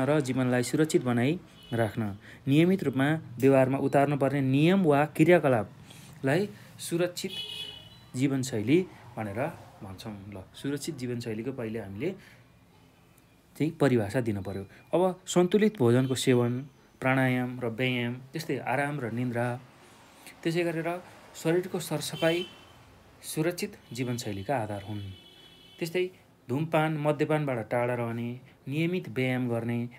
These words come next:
प्राणायाम गर्ने, समयमा खाने, त्यस्तै समय तालिका अनुसार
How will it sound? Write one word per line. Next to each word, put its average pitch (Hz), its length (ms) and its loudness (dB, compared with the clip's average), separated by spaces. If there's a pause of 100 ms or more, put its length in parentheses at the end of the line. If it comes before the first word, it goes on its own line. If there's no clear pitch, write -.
(100)
प्राणायाम 131 420 -4
गर्ने, 123 320 -4 (360)
समयमा 143 460 -2
खाने, 117 340 -4 (1600)
त्यस्तै 135 300 -6
समय 156 360 -2
तालिका 160 380 2
अनुसार 139 360 -4